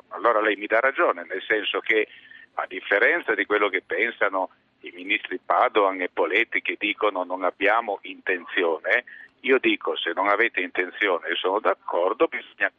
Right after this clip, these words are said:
cancellare dalla delega i riferimenti alla previdenza, perché questi riferimenti sono belli chiari. Quindi io proporrò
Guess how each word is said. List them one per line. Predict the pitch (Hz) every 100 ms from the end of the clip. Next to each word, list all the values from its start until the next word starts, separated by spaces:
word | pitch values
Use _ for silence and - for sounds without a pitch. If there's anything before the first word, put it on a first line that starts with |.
| -
cancellare | 170 190 180 - 160 135 127 110 95 95
dalla | 98 107 160 196
delega | 95 120 - 104
i |
riferimenti | 98 104 101 135 113 107 95
alla | 90 85
previdenza, | - 87 90 131 120 -
perché | - 95 98
questi | - 131 - 98
riferimenti | 101 170 147 - 95 - 123 - _ -
sono | - 101 107 110 117 _
belli | - 107 101 101 104
chiari. | - 98 92 92 98 107 - - -
Quindi | - 147 95 87
io | 120 98 -
proporrò | 98 - 104 98 113